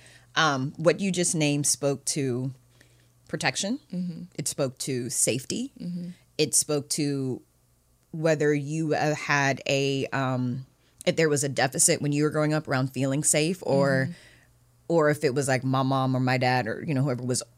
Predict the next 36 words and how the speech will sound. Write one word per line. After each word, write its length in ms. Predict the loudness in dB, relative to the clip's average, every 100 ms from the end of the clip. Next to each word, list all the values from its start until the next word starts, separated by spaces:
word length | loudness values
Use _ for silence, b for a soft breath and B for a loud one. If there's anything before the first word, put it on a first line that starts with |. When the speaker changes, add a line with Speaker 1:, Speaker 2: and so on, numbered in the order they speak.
| -14
Speaker 1:
always 580 | -4 0 2 4 2 4
there. 360 | 2 2 2 -2
Like, 220 | 2 2 2 -10
all 220 | -2 2
Speaker 2:
Yeah. 80 | 2
Speaker 1:
of 140 | 2
that 360 | 4 6 6 2
Speaker 2:
Yeah. 240 | -4 -10 -8
Speaker 1:
plays 460 | 0 2 4 2 0
into 540 | 0 0 0 0 -2
it 220 | -4 -6 -6
Speaker 2:
Yeah, 260 | -6 -6 -6
that's 80 | 0
Speaker 1:
when 140 | 2
you're, 280 | 4 4 4
Speaker 2:
true. 80 | 2 -6
Speaker 1:
you 140 | 0
know, 160 | 2 2
trying 320 | 0 2 2
to 60 | 4
Speaker 2:
Which 120 | 4
Speaker 1:
keep 80 | 6
Speaker 2:
mine 160 | 4 4
is 40 |
Speaker 1:
your 80 | 4
Speaker 2:
the 100 | 4
Speaker 1:
child. 40 | 4 4 2
Speaker 2:
latter. 220 | -2 -8 -16 -8
My 160 | -4 -2
mom, 320 | -2 -4 -8 0
I'm 280 | 2 2 0
the 100 | -2
only, 400 | -2 -4 -4 -4
so 320 | -4 -4 -4
it's 180 | -6 -6
like, 360 | -6 -6 -12